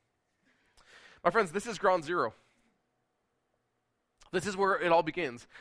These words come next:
All the chaos and the pain and the frustration and the angst that you experience, not only in the world at large, but in your personal lives, all begins with this. This is ground zero. This is where it all comes back to. Pride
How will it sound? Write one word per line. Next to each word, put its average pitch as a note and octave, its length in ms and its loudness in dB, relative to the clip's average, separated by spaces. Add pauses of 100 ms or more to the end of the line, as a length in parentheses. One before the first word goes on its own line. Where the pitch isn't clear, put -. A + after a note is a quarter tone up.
(160)
All G3+ 140 4
the A3 100 0
chaos G#3 560 2
and D3+ 120 -8
the C3 60 -4
pain G3+ 460 -4
and D3+ 160 -8
the D3 40 -8
frustration F3+ 720 -6
and D#3 120 -10
the D3 180 -6
angst F#3 360 -6 (1000)
that E3+ 140 4
you A#3+ 180 -2
experience, A3+ 760 -6
not F#3+ 220 6
only A#3 300 -2
in G3+ 100 -6
the F3 80 0
world F3+ 480 -2
at D#3+ 180 -2
large, E3 460 2
but F3+ 140 -2
in F#3+ 160 -6
your G#3 120 0
personal G3+ 760 -6 (120)
lives, F3+ 680 -2 (1500)
all G#3 140 4
begins A3+ 340 -8
with F#3+ 140 -6
this. F#3+ 220 -6
This E3 140 -14
is A3 140 -14
ground G3 260 -4
zero. F#3 240 -6
This F#3+ 160 -12
is A3 80 -18
where G#3+ 140 -2
it F3+ 60 0
all G3 140 2
comes G3+ 260 -16
back E3+ 280 -2
to. C3+ 140 -14
Pride F#3+ 880 -2